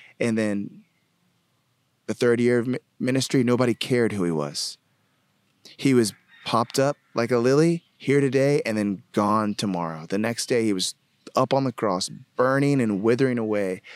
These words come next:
like a lily. John nineteen twenty-eight, it says, "After this, they,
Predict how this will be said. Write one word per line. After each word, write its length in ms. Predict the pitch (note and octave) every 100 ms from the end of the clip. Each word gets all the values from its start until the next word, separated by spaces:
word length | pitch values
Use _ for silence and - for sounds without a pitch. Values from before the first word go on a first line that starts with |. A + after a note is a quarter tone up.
| - -
like 220 | G#2+ A2
a 40 | G#2+
lily. 440 | F#2+ F2+ D#2 D#2 _ _ _ _ _ _ _ _ _ _ _ - _ _
John 300 | - B2 B2
nineteen 380 | A#2+ A#2 - A2+
twenty-eight, 360 | A2+ G#2+ A2+ A2
it 60 |
says, 160 | G2+ G#2+
"After 400 | G#2 B2 - A#2
this, 240 | A#2+ A#2+
they, 340 | - G#2+ G#2+